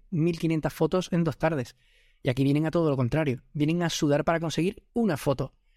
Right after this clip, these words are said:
Y al final el resultado casi que les da igual. Eh, lo que disfrutan es de, del proceso, ¿no?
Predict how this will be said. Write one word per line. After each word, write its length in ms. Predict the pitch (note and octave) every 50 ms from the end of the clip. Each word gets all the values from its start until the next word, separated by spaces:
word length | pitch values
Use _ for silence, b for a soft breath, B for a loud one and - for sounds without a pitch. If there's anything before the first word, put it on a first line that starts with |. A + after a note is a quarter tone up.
| _ _ _ _
Y 100 | - D3
al 100 | C#3+ C#3+
final 280 | - - C#3+ C#3+ D#3 F3
el 80 | F3+ F3+
resultado 440 | F3+ E3+ - F#3 D#3+ - E3+ F#3
casi 220 | F#3 F#3+ F3 - D#3+
que 120 | - D3
les 140 | C3+ B2+ -
da 120 | - E3
igual. 260 | E3 C3+ D3 D#3+ C#3 - - _ _ _ _ _ _ _ _ -
Eh, 400 | D3 C3+ C3+ C3+ C#3 C#3+ C#3+ C#3+ - -
lo 280 | - C#3+ C#3 C#3 C#3 C3
que 140 | - C#3
disfrutan 440 | B2+ C#3 C3 - D3 C#3 - E3 E3+
es 80 | E3 D#3
de, 280 | E3 D#3+ D#3+ D#3 D3+ D3
del 180 | D3 C#3+ C3+ -
proceso, 420 | - C3+ B2 - - B2 - -
¿no? 160 | C3+ E3+ A#3